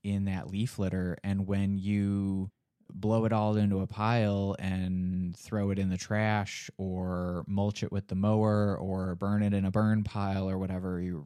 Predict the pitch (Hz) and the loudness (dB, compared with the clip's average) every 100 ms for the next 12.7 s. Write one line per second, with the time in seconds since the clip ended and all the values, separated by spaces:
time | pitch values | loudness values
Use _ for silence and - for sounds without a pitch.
0 | 98 117 131 123 107 98 95 107 107 95 | -8 -2 0 0 0 0 0 2 0 -2
1 | - 98 98 95 - 85 85 87 - 82 | -4 -6 -6 -8 -8 -6 -4 -6 -6 -8
2 | 85 80 98 143 104 82 82 87 92 90 | -8 -4 -2 0 0 -4 -4 -8 -6 -4
3 | 87 87 - _ _ 92 92 95 92 - | -4 -6 -10 _ _ -10 -4 -2 -2 -6
4 | - 92 95 92 90 - - 92 90 87 | -10 -8 -4 -4 -4 -6 -6 -4 -4 -4
5 | 85 87 90 131 113 98 90 69 87 85 | -6 -2 2 4 4 2 -2 -4 -6 -4
6 | 82 90 90 87 78 - 104 107 104 95 | -4 -6 -6 -8 -8 -4 0 2 2 -2
7 | - 92 90 87 - - - 107 101 95 | -6 -8 -8 -10 -12 -14 -8 -4 -4 -6
8 | _ _ _ _ - 120 143 156 139 104 | _ _ _ _ -8 -4 -2 -2 -2 -2
9 | 98 101 113 95 90 - 92 92 92 92 | -2 -2 -2 -4 -6 -4 -4 -4 -4 -6
10 | 92 95 - 95 92 92 90 90 87 82 | -8 -10 -8 -4 -2 -2 -4 -4 -6 -4
11 | 127 120 113 107 104 95 92 90 90 90 | -2 0 -2 -4 -6 -6 -6 -8 -8 -8
12 | 90 90 87 87 87 87 | -8 -6 -8 -8 -6 -8